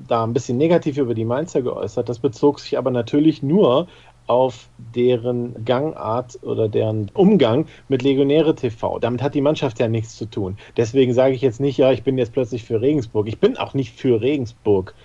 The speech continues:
Sportlich würde ich's den Mainzern absolut gönnen. Also ich find die Mannschaft hochgradig sympathisch. Jeden Spieler, den wir bisher hier zu Gast hatten, war sehr sympathisch.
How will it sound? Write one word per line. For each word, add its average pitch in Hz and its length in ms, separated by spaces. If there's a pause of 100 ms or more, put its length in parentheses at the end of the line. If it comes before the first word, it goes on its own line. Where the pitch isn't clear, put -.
(260)
Sportlich 170 840
würde 143 180
ich's 135 120
den 131 120
Mainzern 135 400
absolut 151 440
gönnen. 170 340
Also 101 240
ich 104 160
find 117 220
die 110 160 (140)
Mannschaft 131 420
hochgradig 135 680
sympathisch. 131 580
Jeden 170 240
Spieler, 160 340
den 139 140
wir 135 60
bisher 123 300
hier 127 140
zu 113 140
Gast 156 360
hatten, 117 340 (320)
war 127 180
sehr 127 220
sympathisch. 110 640